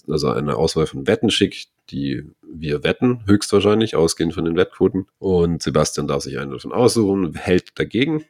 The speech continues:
und dann wetten wir beide drauf. Ich auf die Systemwette, Sebastian dagegen und der Gewinner, äh, der Verlierer muss dann den Gewinn des anderen in den Spendentopf einzahlen. Wir werfen das Geld zusammen jetzt. Äh, Sebastian gibt gleich bekannt, wer wie viel spenden muss.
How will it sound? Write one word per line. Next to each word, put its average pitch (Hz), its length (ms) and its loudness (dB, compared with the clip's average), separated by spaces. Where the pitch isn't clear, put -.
und 78 520 -10
dann 78 260 0
wetten 98 260 0
wir 101 100 6
beide 98 280 2
drauf. 92 400 0
Ich - 300 -12
auf - 160 -10
die - 80 -12
Systemwette, 110 560 0
Sebastian 73 580 -8
dagegen 85 500 -6
und 69 580 -10
der 67 160 -4
Gewinner, 76 720 -2
äh, 73 120 -2
der - 80 -2
Verlierer 95 420 2
muss 82 200 -2
dann 71 180 -2
den 71 120 -4
Gewinn 76 300 -2
des - 160 -8
anderen 76 360 -2
in 71 100 -6
den 67 120 -8
Spendentopf 82 580 0
einzahlen. 73 640 2
Wir 80 140 -8
werfen 78 260 0
das 69 160 -6
Geld 73 220 2
zusammen 107 560 0
jetzt. - 520 -4
Äh, 65 260 -2
Sebastian - 500 -2
gibt - 180 -12
gleich - 220 -4
bekannt, 67 540 -4
wer 67 220 2
wie 69 100 -8
viel 127 400 4
spenden 113 440 2
muss. 110 360 0